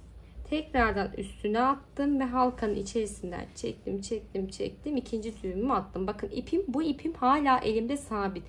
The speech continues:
Başlangıçta tutmuş olduğum ipim sol elimde her zaman sabit kalıyor. Alttaki ipleri ise tek tek düğümlüyoruz sırasıyla en sondaki ipime kadar.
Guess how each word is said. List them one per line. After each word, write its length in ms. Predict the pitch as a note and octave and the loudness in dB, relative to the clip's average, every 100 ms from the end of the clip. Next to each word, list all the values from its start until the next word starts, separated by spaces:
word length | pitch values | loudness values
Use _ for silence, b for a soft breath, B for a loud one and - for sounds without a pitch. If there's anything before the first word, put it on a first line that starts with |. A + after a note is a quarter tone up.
| B B B - | B B B 2
Başlangıçta 760 | G#3+ - B3+ B3+ B3+ - F#4+ | 4 4 4 6 4 2 2
tutmuş 440 | - C#4 F#4+ - C#4 | 0 0 2 2 4
olduğum 460 | A#3+ G3 A3 C#4 | 4 6 4 4
ipim 400 | - - G#3+ C#4+ B B B B | 0 0 2 2 B B B B
sol 280 | - E4 G#4+ C4 | 2 6 6 6
elimde 340 | B3 A#3+ A3+ | 6 6 4
her 320 | A#3 D4+ E4 | 2 4 4
zaman 360 | C4+ A#3 B3+ E4+ | 4 4 4 2
sabit 640 | - G3+ F#3+ G3 A#3 - | 0 0 0 0 -6 -10
kalıyor. 540 | - F3 E3 E3 A3 E4 B B B | -6 -4 -2 0 0 -2 B B B
Alttaki 460 | B3+ D#4 F#4 F4+ F4 | 6 6 4 4 4
ipleri 340 | E4+ F4+ F4 | 4 4 4
ise 240 | D4 F#4+ | 4 2
tek 280 | F#4+ D#4+ D4+ | 2 0 0
tek 260 | D4+ D4+ - | -2 -2 4
düğümlüyoruz 540 | B3+ B3+ A#3+ A3+ G3 | 6 8 6 4 4
sırasıyla 800 | G3 C#4+ C4+ B3 - G3 G3 D4+ | 0 2 2 2 2 2 4 2
en 220 | - D4 | 2 2
sondaki 520 | C#4+ A#3 G#3+ F#3+ - | 2 2 2 0 2
ipime 360 | - A3+ A3 G#3 | 2 2 0 -2
kadar. 420 | F3+ - D#3 D3+ | -4 0 2 0